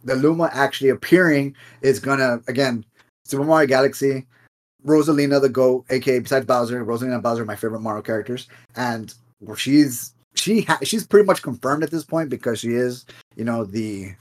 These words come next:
I guess, leader of the Lumas, and she, you know, the goddess of, of, of the world and stuff like that in this case.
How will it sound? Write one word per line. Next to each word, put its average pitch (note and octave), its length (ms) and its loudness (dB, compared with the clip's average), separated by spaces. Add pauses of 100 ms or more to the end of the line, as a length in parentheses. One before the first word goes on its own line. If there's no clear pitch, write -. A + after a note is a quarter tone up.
(720)
I G#2 100 -6
guess, A#2 240 -4
leader A#2 380 -2
of A2 100 -4
the A#2 80 -2
Lumas, A#2 440 -4
and G2 120 -10
she, G#2+ 120 -10
you G2+ 60 -8
know, F#2+ 180 -10
the F#2 500 -10
goddess G#2+ 440 -4
of, - 260 -10
of, F#2+ 320 -10
of F#2+ 340 -10
the A2 120 -4
world G#2 360 -4
and G2+ 120 -8
stuff G2+ 180 -12
like G2+ 160 -10
that G2 160 -6
in G2 80 -12
this G2 160 -10
case. F#2+ 280 -12